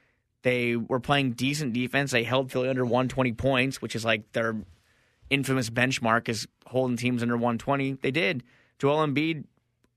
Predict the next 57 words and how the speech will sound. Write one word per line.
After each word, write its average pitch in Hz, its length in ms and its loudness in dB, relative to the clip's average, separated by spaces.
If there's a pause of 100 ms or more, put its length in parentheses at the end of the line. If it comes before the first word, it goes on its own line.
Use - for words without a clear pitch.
(220)
overall 196 520 4
struggled 156 380 2
tonight. 113 260 2
He 135 160 -2
shot 170 480 2
fourteen 156 500 -2
free 143 220 0
throws. 123 280 0
He 120 60 -2
made 117 220 -2
thirteen, 123 560 -2 (460)
but 165 100 2
he 196 60 2
was 185 100 -2
six 185 200 2
of 180 60 -6
fifteen 175 360 -2
from 165 120 -4
the 151 60 0
field. 151 420 -2 (380)
Like, 123 160 -2
what, 160 120 0 (300)
what 180 160 0
more 175 240 2
can 170 160 -4
you 147 120 0
really 139 120 2
want 135 260 0
if - 40 -10
you're 127 80 0
gonna 117 80 0
hold 120 300 0 (560)
Joel 139 260 2
Embiid 123 360 0
six 123 220 -2
of, 113 220 -8
of 113 120 -4
fifteen 120 380 0
from 110 140 -8
the 110 60 -8
field? 107 480 -6 (200)
Like, 113 240 -8 (400)
I 117 100 -6
feel 135 180 -4
like 127 100 -2
you'll, 123 240 -2
you'll, 123 260 2
you'll 135 200 0
win 139 160 4
more 131 180 0
times 123 260 0
than 113 140 -2
lose 131 240 0
when 104 60 -8
that 107 120 -4
happens, 127 420 2
but, 120 240 -4